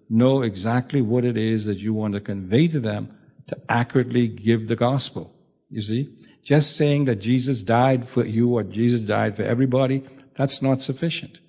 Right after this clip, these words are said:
And we'll talk about that later on. But the Holy Spirit plays the most important part in evangelism.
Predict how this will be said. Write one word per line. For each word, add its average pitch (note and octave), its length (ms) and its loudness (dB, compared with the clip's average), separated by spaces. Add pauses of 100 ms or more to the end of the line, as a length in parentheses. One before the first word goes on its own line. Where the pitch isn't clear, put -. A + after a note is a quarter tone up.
(920)
And A2 100 0
we'll A#2+ 120 2
talk B2 280 0
about A2 200 0
that G#2 160 -4
later G#2 340 -4
on. - 260 -10 (1400)
But A2 120 0
the A#2 80 0
Holy C3+ 240 6
Spirit - 800 -4
plays A#2 460 4
the C#3+ 180 4
most B2+ 380 0
important G#2+ 480 -6
part G2 420 -4
in G#2+ 120 -2
evangelism. F2+ 760 -6